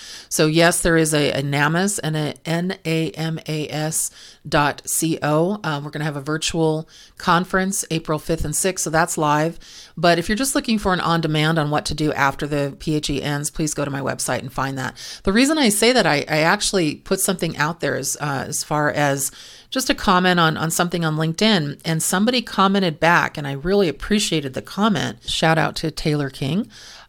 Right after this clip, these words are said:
Um, what she had said was, is that, you know, she's very new to the telehealth space, and she's only been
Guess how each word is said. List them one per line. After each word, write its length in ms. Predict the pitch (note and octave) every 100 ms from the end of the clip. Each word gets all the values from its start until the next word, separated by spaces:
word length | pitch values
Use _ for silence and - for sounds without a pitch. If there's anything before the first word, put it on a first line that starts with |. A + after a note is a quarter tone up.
| -
Um, 500 | F3 E3 D#3 - E3+ F3+
what 220 | G3+ G#3
she 200 | - G#3
had 160 | G3
said 280 | - C4 F4
was, 400 | E3 D3+ D#3 - -
is 380 | E3+ D#3+ D#3
that, 320 | E3 D#3+ D#3 E3
you 80 |
know, 100 | E3
she's 360 | D#3 - A#3 G#3+
very 340 | D3+ E3+ E3+
new 180 | D#3 G3+
to 120 | D4
the 80 | F3
telehealth 480 | - D3+ C#3+ D3+ C#3
space, 380 | - D3+ F3 -
and 80 | D#3
she's 180 | E3
only 180 | E3 E3
been 340 | D#3 D#3+ D3+